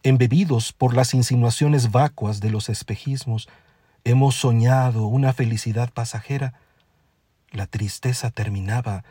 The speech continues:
por apoderarse de nuestros corazones. Cuando, contestada la edificación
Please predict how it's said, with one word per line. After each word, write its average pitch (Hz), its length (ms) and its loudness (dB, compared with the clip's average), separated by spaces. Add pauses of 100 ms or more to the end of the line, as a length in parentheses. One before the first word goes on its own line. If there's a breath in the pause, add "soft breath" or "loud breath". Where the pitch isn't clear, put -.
(460 soft breath)
por 110 160 0
apoderarse 113 720 -4
de 107 100 -2
nuestros 101 400 -6
corazones. 104 880 -10 (1600)
Cuando, 117 460 2 (440 soft breath)
contestada 135 720 2
la 113 100 2
edificación 120 840 0